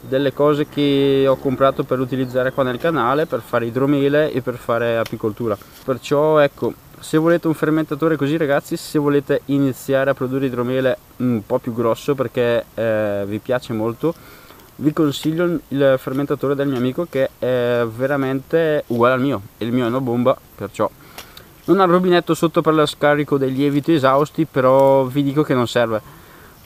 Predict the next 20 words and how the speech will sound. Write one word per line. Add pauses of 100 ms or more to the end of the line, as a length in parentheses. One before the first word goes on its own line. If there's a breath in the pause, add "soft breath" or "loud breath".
Perché
è
una
piccolezza
in
più
da
pagare,
quei
trenta,
venti
euro
in
più,
ma
davvero
non
vi
cambia
niente,